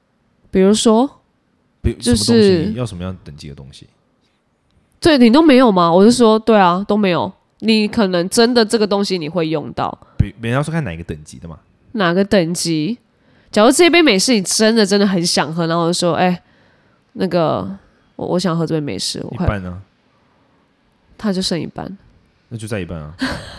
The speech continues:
Speaker 1: <laughs> 最后一口美式你真的很想喝。
Speaker 2: 你喝，你喝。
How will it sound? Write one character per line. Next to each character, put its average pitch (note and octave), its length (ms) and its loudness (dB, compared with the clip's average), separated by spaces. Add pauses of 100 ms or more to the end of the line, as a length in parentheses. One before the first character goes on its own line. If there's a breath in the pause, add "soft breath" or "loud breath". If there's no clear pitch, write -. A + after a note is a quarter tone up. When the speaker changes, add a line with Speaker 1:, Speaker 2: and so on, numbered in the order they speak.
(100)
Speaker 1:
<laughs> - 680 -2
最 C#4+ 320 4
后 B3 220 4
一 B3 80 4
口 A3+ 160 0
美 F3+ 300 -4
式 F#3 160 -4
你 E3+ 100 -4
真 E3+ 220 -4
的 E3+ 100 -2
很 D#3 200 -6
想 - 240 -8 (140)
喝。 G#2+ 140 -12
Speaker 2:
你 G2+ 60 -8
喝， G#2 200 -8
你 G2 120 -12
喝。 F2+ 140 -14